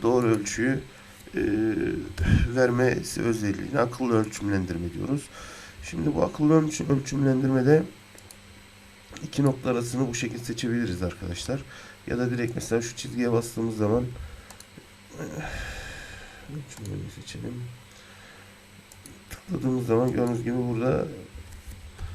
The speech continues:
buralara istediğimiz ölçüyü verebiliyoruz. Ya da şöyle de yapabiliriz mesela. Bakın bir çizgiyi seçtim. Bir ikinci çizgi seçtiğim zaman bakın gördüğünüz gibi burada bize hemen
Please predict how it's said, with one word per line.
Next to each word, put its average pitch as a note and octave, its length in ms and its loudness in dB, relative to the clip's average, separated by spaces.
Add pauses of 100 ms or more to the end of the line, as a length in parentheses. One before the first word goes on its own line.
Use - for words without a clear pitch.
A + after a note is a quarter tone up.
(300)
buralara - 360 -2
istediğimiz A#2 520 -2
ölçüyü A#2 440 -2
verebiliyoruz. A2+ 500 -2
Ya C3+ 160 2
da A#2+ 140 2
şöyle B2+ 360 0
de A2+ 40 4
yapabiliriz G#2+ 520 -2
mesela. F#2 300 -4
Bakın G#2+ 240 -4 (560)
bir C#3 240 -2
çizgiyi A#2 400 -6
seçtim. A#2+ 460 -4 (1000)
Bir D3 100 -4 (140)
ikinci - 320 -4
çizgi A#2+ 280 -6
seçtiğim A#2+ 360 -4
zaman A2+ 200 0
bakın A#2 260 -4
gördüğünüz A2 280 2
gibi G#2+ 120 -4 (100)
burada A2+ 320 0 (640)
bize - 400 0
hemen A2+ 260 0